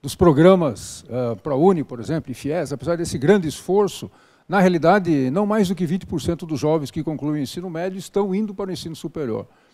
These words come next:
A grande maioria desses jovens estão entrando no mercado de trabalho. E se entrarem no mercado de trabalho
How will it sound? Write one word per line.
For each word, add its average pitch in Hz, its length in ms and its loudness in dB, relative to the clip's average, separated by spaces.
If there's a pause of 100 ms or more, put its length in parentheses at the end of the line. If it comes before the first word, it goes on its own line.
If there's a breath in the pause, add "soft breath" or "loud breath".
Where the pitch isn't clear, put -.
(380 soft breath)
A 170 60 -2
grande 226 240 10
maioria 180 300 6
desses 131 240 -6
jovens 156 400 2
estão 202 340 -2
entrando 233 240 4
no 240 60 0
mercado 175 260 -2
de 131 60 -10
trabalho. 107 320 -8 (420)
E 180 80 -4
se - 140 2
entrarem 202 420 2
no 196 80 0
mercado 165 400 0
de 147 80 -12
trabalho 113 600 -6